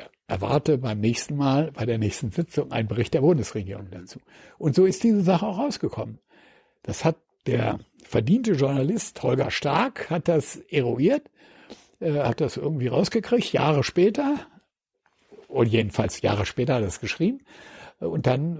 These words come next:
war das Grundlage, äh, unserer Arbeit. Und so sind wir darauf angewiesen. Das heißt, es muss ein geschütztes, ein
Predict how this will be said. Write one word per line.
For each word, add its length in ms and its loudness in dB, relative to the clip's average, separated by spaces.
war 180 0
das 180 2
Grundlage, 640 2
äh, 640 0
unserer 240 -4
Arbeit. 400 -4
Und 140 -8
so 100 0
sind 240 2
wir 80 4
darauf 260 0
angewiesen. 480 2
Das 200 2
heißt, 340 0
es 260 -6
muss 340 2
ein 240 -2
geschütztes, 1160 -2
ein 240 -8